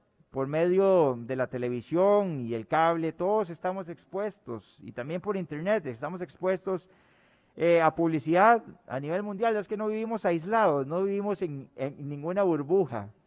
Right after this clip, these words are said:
aunque el covid nos puso en algunas, pero, pero no vivimos aislados del mundo.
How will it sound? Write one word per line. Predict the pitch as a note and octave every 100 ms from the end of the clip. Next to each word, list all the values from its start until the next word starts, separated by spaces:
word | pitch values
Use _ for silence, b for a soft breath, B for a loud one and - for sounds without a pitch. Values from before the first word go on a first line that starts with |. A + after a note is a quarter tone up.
| b b b b b
aunque | B2 C3 B2+
el | B2
covid | D#3+ F#3+ E3+
nos | D3
puso | - F3 F#3
en |
algunas, | D3 C#3 F#3+ D#3+ C#3
pero, | - C3+ C3 B2 A2 _ _ _ _ _ _
pero | D3 C3+
no | C#3+ F#3
vivimos | F#3+ F3+ F3+ F3+ F3+ - -
aislados | C3 C#3 B2 D3 D#3 E3 E3 E3
del | B2 A#2+
mundo. | E3 G#3 D#3+ F#2